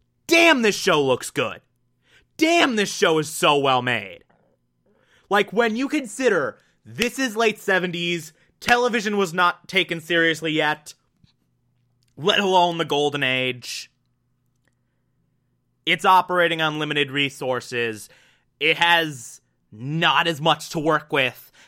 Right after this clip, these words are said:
as shows in the modern age. Once you consider all that, the fact that they did this much in the late seventies on a broadcast network. 'Cause this aired on A B C, by the way.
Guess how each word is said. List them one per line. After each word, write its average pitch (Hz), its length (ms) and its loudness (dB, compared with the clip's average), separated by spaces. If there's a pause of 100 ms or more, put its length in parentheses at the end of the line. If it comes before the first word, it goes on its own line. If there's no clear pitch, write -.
as 151 320 4
shows 139 720 -2 (200)
in 139 140 -6
the 139 60 -8
modern 131 320 0
age. 107 300 -8
Once 165 240 -4
you 196 40 -8
consider 170 360 -2
all 147 200 0
that, 135 340 2 (180)
the 127 80 -8
fact - 380 -2
that 208 100 -2
they 196 100 2
did 156 260 -2 (140)
this 156 320 -4
much 123 540 -8 (320)
in 160 200 -4
the 170 60 0
late 143 360 -8
seventies 151 880 -6 (1160)
on 156 440 4
a 151 260 2
broadcast 135 640 -2
network. - 560 -10 (540)
'Cause 175 160 0
this 233 160 -2
aired 196 180 6
on 123 140 -2
A 127 120 0
B 104 120 -16
C, 143 300 -10
by 104 140 -10
the 101 100 -18
way. 92 240 -16